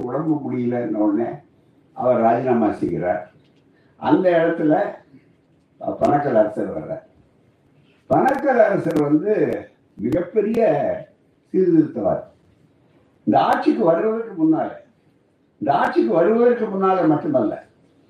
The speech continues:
அவர் எவ்வளவு பெரிய அளவு பெரிய வசதியானவர்கள், மிகப்பெரிய அளவு. குண்டூருக்கு பக்கத்துல அங்க பனக்கால் ஒரு சிறந்த ஒரு பகுதியில இருக்கக்கூடிய ஒரு பகுதியில இருந்து வர்றாரு. அப்ப இணைந்த ஒரு பகுதி சென்னை மாநிலம் மிகப்பெரிய அளவுக்கு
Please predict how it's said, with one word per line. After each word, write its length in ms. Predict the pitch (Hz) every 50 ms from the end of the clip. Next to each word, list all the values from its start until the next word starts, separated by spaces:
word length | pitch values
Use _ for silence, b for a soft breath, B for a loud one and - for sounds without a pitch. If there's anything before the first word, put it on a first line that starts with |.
| _ _ -
அவர் 220 | - 147 156 156 147 139
எவ்வளவு 360 | 147 160 226 269 285 302 294 233
பெரிய 240 | 226 240 233 220 196
அளவு 200 | 175 175 170 165 165 -
பெரிய 280 | 151 151 233 247 262 254 170 151
வசதியானவர்கள், 920 | - - - 202 190 185 190 180 170 156 147 135 117 104 98 - - - - - _ _ _ _ _ _ _ _ _ -
மிகப்பெரிய 520 | 110 143 190 214 208 - 214 180 180 170
அளவு. 180 | 151 143 131 131
குண்டூருக்கு 540 | 156 196 214 214 226 220 214 208 - 160 151
பக்கத்துல 460 | 151 147 147 147 165 160 165 175 180 185 180
அங்க 160 | 165 156 143 131
பனக்கால் 460 | 220 - 156 156 151 - 151 156 156 151
ஒரு 120 | 147 127 -
சிறந்த 400 | - 143 147 175 175 175 175 175 160 151
ஒரு 160 | 135 - - 120 127
பகுதியில 400 | 131 156 165 165 160 160 151 147 135
இருக்கக்கூடிய 560 | 123 117 - 131 123 - 123 123 123 123 - 170 165 156
ஒரு 140 | 147 135 117
பகுதியில 440 | - 127 139 151 147 147 139 135 127
இருந்து 180 | 131 156 110 110 107
வர்றாரு. 280 | 107 110 113 113 110 110
அப்ப 240 | 104 - - - - - b b b b b -
இணைந்த 360 | 113 139 151 160 170 175 175 165 151
ஒரு 120 | 127 120 107
பகுதி 360 | - 117 120 127 123 120 107 90 - - _ _ _
சென்னை 300 | - 127 131 147 143 131
மாநிலம் 520 | 113 110 107 107 110 110 104 98 - - - 165
மிகப்பெரிய 480 | - 92 - - - - - - 127 117 -
அளவுக்கு 400 | - - 104 - - - -